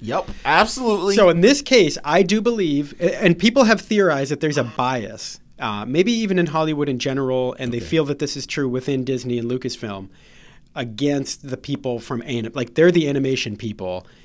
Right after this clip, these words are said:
Speaker 2: and we don't give 'em live action 'cause they ca-, they can't handle it or whatever. I don't know. So,
Speaker 1: Wow.
Speaker 2: and, uh, and, you know, there are people who really think that that's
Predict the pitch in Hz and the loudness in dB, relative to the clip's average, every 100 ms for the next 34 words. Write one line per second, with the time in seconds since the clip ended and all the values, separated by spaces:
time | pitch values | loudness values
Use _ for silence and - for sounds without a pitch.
0 | - 135 147 139 143 120 110 117 113 110 | -8 0 2 2 0 -2 -4 -6 -6 -6
1 | 110 - 104 98 - 120 110 120 113 135 | -6 -8 -10 -12 -14 -12 -6 -6 -6 -10
2 | 123 - 117 104 120 117 120 113 107 120 | -10 -8 -8 -6 -6 -6 -6 -8 -8 -2
3 | 139 117 101 113 131 95 - - - - | -2 -2 -2 -2 -2 -6 -12 -18 -20 -20
4 | - - - 185 147 139 - - 185 185 | -20 -10 4 6 6 2 -10 -2 4 4
5 | - 196 214 185 151 165 170 165 208 214 | 2 -4 0 0 2 6 6 4 0 0
6 | 202 185 170 180 175 190 165 - 139 - | 0 2 4 4 4 2 0 -2 -4 -2
7 | 139 139 | -4 -4